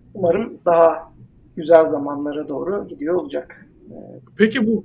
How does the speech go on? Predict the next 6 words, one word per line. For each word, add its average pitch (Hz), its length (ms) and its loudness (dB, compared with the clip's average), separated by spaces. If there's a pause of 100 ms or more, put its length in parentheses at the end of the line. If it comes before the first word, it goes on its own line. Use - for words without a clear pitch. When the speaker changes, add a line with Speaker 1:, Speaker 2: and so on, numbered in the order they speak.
(120)
Speaker 2:
covid 180 220 -2
sürecinde 117 680 -2
Speaker 1:
Evet. - 200 -6 (160)
Speaker 2:
özellikle 131 840 -2 (180)
insanların 120 840 -2 (720)
birebir 123 600 -4